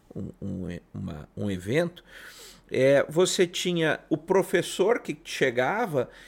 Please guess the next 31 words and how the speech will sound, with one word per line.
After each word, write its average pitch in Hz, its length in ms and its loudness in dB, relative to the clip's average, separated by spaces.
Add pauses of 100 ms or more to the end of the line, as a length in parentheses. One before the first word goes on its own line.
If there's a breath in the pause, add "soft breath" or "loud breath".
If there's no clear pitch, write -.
(180 loud breath)
e 185 580 0
o 196 80 0
colégio 196 520 2
tinha - 160 -6
que - 100 -18
tá 196 140 -2
arrumado, 185 460 2
a 139 40 0
sala 180 320 -2
tinha 180 180 -6
que - 140 -20
tá 185 160 -4
limpa, 196 540 -4 (340 loud breath)
tinha 160 140 0
que - 80 -10
tá 165 160 2
tudo 165 240 -4
varrido, 160 640 0 (360 loud breath)
né? 160 360 0 (180 loud breath)
Então, 131 400 2
você 170 300 0
tinha 175 580 0
escravos 165 800 0
naquele 127 380 -2
período 180 640 0 (640 soft breath)
que 156 120 -2
faziam 151 560 0
essa 139 240 -2
manutenção 135 760 -2
de 117 120 -4
escola - 720 -2